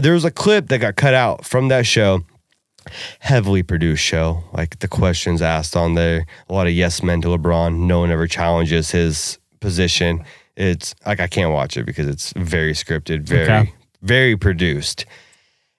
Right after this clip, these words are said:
Speaker 1: And
Speaker 2: Like, s-, like sicken-, like
Speaker 1: Yeah.
Speaker 2: sickenly
Speaker 1: One of the
Speaker 2: produced, like,
Speaker 1: questions, like, Kevin Hart was like to
Speaker 2: obviously.
Speaker 1: Lil Nas, like, "You're gay, so what?" And, like, people have gotten pissed about, you know, X tweets, why he, Kevin Hart couldn't host the Oscars because of his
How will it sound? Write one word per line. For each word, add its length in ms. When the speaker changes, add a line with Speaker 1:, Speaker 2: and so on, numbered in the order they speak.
Speaker 1:
And 400
Speaker 2:
Like, 120
s-, 320
like 180
sicken-, 420
like 140
Speaker 1:
Yeah. 160
Speaker 2:
sickenly 480
Speaker 1:
One 40
of 60
the 80
Speaker 2:
produced, 380
like, 80
Speaker 1:
questions, 260
like, 160
Kevin 260
Hart 260
was 160
like 140
to 80
Speaker 2:
obviously. 200
Speaker 1:
Lil 160
Nas, 140
like, 180
"You're 160
gay, 340
so 300
what?" 380
And, 100
like, 160
people 220
have 120
gotten 260
pissed 320
about, 280
you 80
know, 200
X 220
tweets, 400
why 160
he, 160
Kevin 180
Hart 140
couldn't 180
host 240
the 80
Oscars 720
because 340
of 140
his 240